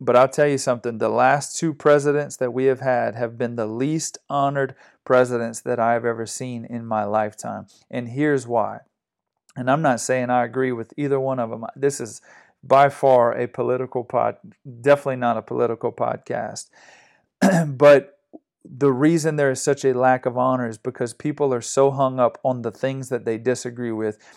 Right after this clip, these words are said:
that even when a president does something good that you would rightfully cheer for and be excited about, had someone else do it,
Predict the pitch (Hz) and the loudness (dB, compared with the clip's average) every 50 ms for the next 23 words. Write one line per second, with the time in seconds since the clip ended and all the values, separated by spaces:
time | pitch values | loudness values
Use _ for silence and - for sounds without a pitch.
0 | _ _ - 131 131 117 - - - 170 175 196 202 220 233 208 190 170 170 165 | _ _ 0 2 2 2 0 -4 -6 -4 -4 -2 -2 -2 -2 -2 -2 -4 -4 -4
1 | 165 156 - 139 139 135 139 - - 151 143 143 131 127 127 110 113 110 107 - | -6 -4 -4 -4 -4 -4 -6 -4 0 2 4 4 2 0 -2 -4 -4 -6 -8 -10
2 | 135 123 131 131 135 135 - - - 143 139 135 - 135 127 120 113 117 113 113 | -4 0 2 2 2 2 -2 -4 -4 -4 -6 -6 -8 -10 -10 -8 -10 -12 -14 -14
3 | 113 123 147 175 180 143 120 110 107 101 104 104 - _ _ _ _ _ _ _ | -10 -2 0 4 4 4 4 2 0 -4 -10 -14 -18 _ _ _ _ _ _ _
4 | - - 131 117 - 131 143 160 165 170 165 160 147 143 131 120 120 117 113 120 | -2 0 0 0 0 -2 -2 0 0 0 0 2 4 4 2 2 2 -2 2 4
5 | 123 139 160 160 - - - 160 156 160 156 147 - - 160 156 147 143 135 - | 4 4 4 2 0 -4 -2 -2 0 0 -2 -4 -4 -4 -2 0 0 0 -2 -2
6 | - 120 117 113 110 110 - - - _ - 131 131 127 131 131 123 117 - - | -4 -4 -2 -2 -2 -4 -6 -10 -18 _ -8 -8 -4 0 0 0 0 0 -2 -2
7 | 135 135 143 143 139 127 120 113 110 110 107 107 117 123 123 120 117 - - 139 | 2 2 4 4 4 2 4 4 4 4 4 2 0 0 -2 -2 -2 -2 -2 -2
8 | 143 139 131 127 131 135 143 139 - - 156 160 156 160 - - - | -2 0 -2 0 0 0 0 -2 -2 -2 0 2 2 2 0 -2 -8